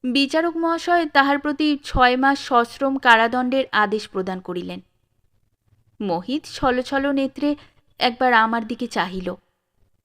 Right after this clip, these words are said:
তাহার পরই আদালতের লোকেরা তাহাকে গারদে লইয়া গেল। সে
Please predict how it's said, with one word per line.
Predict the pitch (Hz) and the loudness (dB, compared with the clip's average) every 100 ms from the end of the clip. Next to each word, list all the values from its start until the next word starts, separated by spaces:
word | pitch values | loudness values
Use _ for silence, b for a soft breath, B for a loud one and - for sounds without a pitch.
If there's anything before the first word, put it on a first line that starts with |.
| _ _ | _ _
তাহার | 269 240 262 262 | 2 2 0 -2
পরই | 254 240 277 233 - _ _ _ | 0 2 0 -4 -10 _ _ _
আদালতের | 220 214 233 240 254 | 6 6 2 0 -2
লোকেরা | 233 208 208 247 349 | 0 0 0 -2 -2
তাহাকে | 277 247 262 240 | -4 -6 -4 2
গারদে | 214 202 208 208 | 6 6 4 0
লইয়া | 175 175 170 | 0 -4 -6
গেল। | 170 175 - _ _ _ _ _ _ _ _ _ _ _ _ _ _ _ _ _ | -8 -12 -14 _ _ _ _ _ _ _ _ _ _ _ _ _ _ _ _ _
সে | - 262 190 254 | -8 -2 0 2